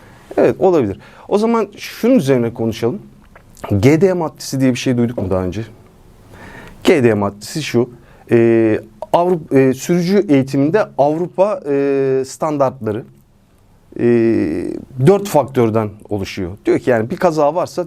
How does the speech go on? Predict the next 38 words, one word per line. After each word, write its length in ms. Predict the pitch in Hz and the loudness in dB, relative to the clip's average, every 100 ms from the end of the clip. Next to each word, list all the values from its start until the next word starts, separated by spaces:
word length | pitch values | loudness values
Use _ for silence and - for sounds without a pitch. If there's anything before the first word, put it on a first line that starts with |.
| 131 | 0
dört 200 | 160 170 | 0 0
sebebi 320 | 170 127 107 | -2 -4 -4
olabilir 440 | 98 98 90 90 87 | -6 -6 -8 -10 -12
bu 80 | - | -6
kazanın 520 | 110 98 92 82 82 | -6 -4 -6 -8 -10
diyor. 120 | - - | -6 -2
Birincisi 420 | 226 120 - - | 0 -2 -6 -2
senin 200 | - 139 | 0 0
söylediğin 360 | 135 113 101 | 0 -2 -2
gibi 120 | 139 175 | -2 -2
motosikletten 640 | 120 - - 117 - 113 | -4 -6 -2 -2 0 -2
kaynaklı 440 | 104 92 90 - | -2 -2 -4 -6
kazalar 400 | 160 107 110 104 | -4 0 0 0
olabilir 500 | 95 85 80 62 - | -4 -8 -12 -14 -14
diyor. 120 | - - - _ _ - - - - - - | -12 -12 -14 _ _ -20 -20 -20 -20 -14 -8
E, 40 | - | 0
bunun 240 | 220 180 | 2 4
gibi 120 | 101 | 2
mesela 360 | 120 - 127 117 - | 0 2 2 2 -4
ö-, 60 | - - | -10 -8
biz 200 | 185 - | -6 -4
tahminde 460 | 170 156 156 160 147 | 0 2 2 2 2
bulunduk. 320 | 117 104 107 | -2 -6 -4
Ön 200 | 160 135 | -2 -2
lastikle 360 | 113 113 - 104 | -4 -8 -10 -6
ilgili 180 | 127 | -6
sıkıntı 380 | 135 - 117 107 | -8 -6 -6 -2
olabilir, 220 | 101 87 92 | -4 -2 -2
lastikleriyle 500 | 113 - 117 107 104 | -2 -2 -4 -2 -2
ilgili 160 | 107 | -4
sıkıntı 400 | 117 - 120 107 | -6 -4 -4 0
olabilir 380 | 110 101 92 92 | 0 0 0 -4
dedik. 280 | 92 113 - - - - - - | -4 -8 -12 -20 -20 -20 -8 -2
İki, 360 | 180 - - - - - | 0 2 -2 -4 -18 -2
trafik 300 | 160 - - | 0 0 -2
koşulları 440 | 247 - 190 139 | -2 0 2 4
ile 160 | 117 113 | 2 0
ilgili 260 | 101 95 | -2 -6